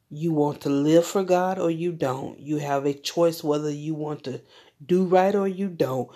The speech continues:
You have a choice. You have a choice. No matter where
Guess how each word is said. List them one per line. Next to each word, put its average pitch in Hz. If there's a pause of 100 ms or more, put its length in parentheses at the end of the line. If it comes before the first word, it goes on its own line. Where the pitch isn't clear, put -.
(260)
You 196
have 220
a 190
choice. - (680)
You 170
have 196
a 151
choice. - (440)
No 170
matter 165
where 202